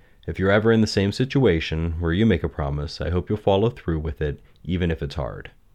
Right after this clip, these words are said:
Oftentimes, the more difficult it is to follow through with a promise,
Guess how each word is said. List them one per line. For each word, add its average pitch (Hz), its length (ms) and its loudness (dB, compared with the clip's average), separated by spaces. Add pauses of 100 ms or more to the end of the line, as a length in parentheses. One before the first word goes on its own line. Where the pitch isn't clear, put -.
(440)
Oftentimes, 85 720 0
the - 100 -6
more 80 220 0
difficult 98 500 -2
it 95 140 0
is 92 200 2
to 90 100 -6
follow 87 260 0
through 87 180 -2
with 82 160 -6
a 85 40 -4
promise, 95 600 0